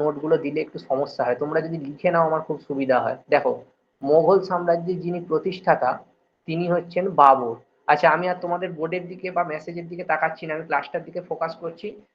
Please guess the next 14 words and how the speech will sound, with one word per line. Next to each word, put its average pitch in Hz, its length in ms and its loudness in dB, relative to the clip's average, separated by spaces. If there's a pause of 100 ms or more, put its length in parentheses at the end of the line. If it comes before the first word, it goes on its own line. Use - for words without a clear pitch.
(140)
তোমরা 160 260 0 (400)
এখন 147 240 0 (100)
কোনো 165 120 -6
মেসেজ 151 340 -8 (100)
করো 165 160 -2
না, 220 100 -2 (340)
পরে 165 220 4
মেসেজ 147 360 -6
করবে। 131 180 -6
হ্যাঁ, 185 240 -2
মোগল 160 240 -2
সাম্রাজ্যের 170 520 -6
যিনি 170 140 -8
প্রতিষ্ঠাতা, 160 640 -6